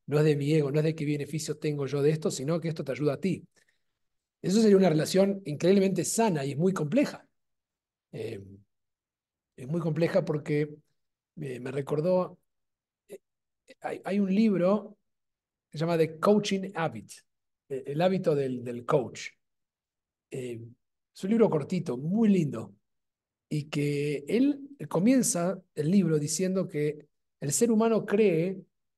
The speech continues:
que es excelente dando consejos. <laughs> Tiene por, sí, sí, sí,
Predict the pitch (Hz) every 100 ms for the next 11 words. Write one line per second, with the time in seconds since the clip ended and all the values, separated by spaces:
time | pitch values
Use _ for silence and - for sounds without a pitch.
0 | _ _ _ - 185 185 - 156 - 175
1 | 208 214 196 180 175 151 143 135 - -
2 | - - - 220 - _ _ 196 - 151
3 | 143 139 131 131 - - - _ _ _
4 | _ _ _ _ _ _ _ _ _ _
5 | 185 - _ _ _ _ - 220 226 196
6 | 170 - - _ _ _ _ _ _ -
7 | 254 214 269 233